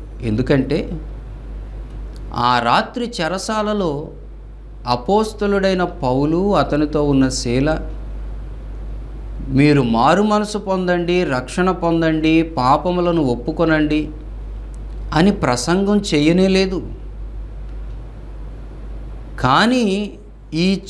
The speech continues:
చెరసాల నాయకుడు వారి యొద్దకు వచ్చి రక్షణ పొందడానికి నేనేమి చేయాలి అని ప్రశ్నిస్తున్నాడు.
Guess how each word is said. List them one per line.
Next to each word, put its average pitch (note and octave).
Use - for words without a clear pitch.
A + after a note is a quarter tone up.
చెరసాల A3+
నాయకుడు F#3+
వారి D3
యొద్దకు D3
వచ్చి A#2+
రక్షణ B3+
పొందడానికి G3+
నేనేమి E3+
చేయాలి D3
అని C#3+
ప్రశ్నిస్తున్నాడు. -